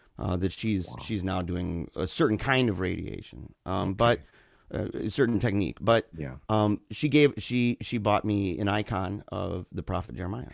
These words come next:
Speaker 1: you
Speaker 2: You
Speaker 1: know,
Speaker 2: know,
Speaker 1: and
Speaker 2: and
Speaker 1: so
Speaker 2: that, that's a, that's a really great, um, thing to mention too, 'cause I don't, like, I grew up Roman, Roman Rite, you know, a, a Ukrainian family, Byzantine family, but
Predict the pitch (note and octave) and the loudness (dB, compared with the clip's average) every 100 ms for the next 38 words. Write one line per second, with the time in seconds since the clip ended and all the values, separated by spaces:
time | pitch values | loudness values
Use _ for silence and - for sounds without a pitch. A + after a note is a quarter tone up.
0 | - - - G2 F2+ F#2 F#2 F2 F2 F2 | -18 -16 -4 -2 2 2 2 2 2 -2
1 | F2 - _ F2 F2 - E2+ - E2+ D2+ | -4 -10 _ 2 4 6 4 8 6 6
2 | D#2+ - E2+ E2+ E2+ D2+ D2+ D2 - C#2 | 4 2 4 4 4 4 2 0 -2 -2
3 | C2 C2 - _ _ _ - E2 D2+ D2 | -2 -6 -10 _ _ _ 4 6 6 4
4 | - D2+ D#2 - D2+ D2+ E2 F2 - - | 4 2 4 4 4 6 6 6 2 -12
5 | - _ - D#2+ C#2+ - E2+ F2+ F#2+ F2+ | -14 _ -2 0 0 0 0 4 6 6
6 | D#2 - E2+ E2+ D#2 C#2+ C2+ - E2+ E2+ | 4 0 4 6 6 4 -2 0 4 6
7 | D#2 C#2+ C#2 A#1+ - - _ - - D2+ | 4 4 4 2 -4 -20 _ -14 -2 0
8 | C#2 C#2+ C#2+ D#2+ D#2 - G2 F#2+ F2 F#2 | 4 2 2 2 2 6 8 8 8 8
9 | E2+ E2+ D#2+ - - D#2+ E2 F2 D#2+ E2 | 8 8 4 4 2 4 4 4 4 4
10 | D#2 D2+ D2 C#2 | 4 2 0 -2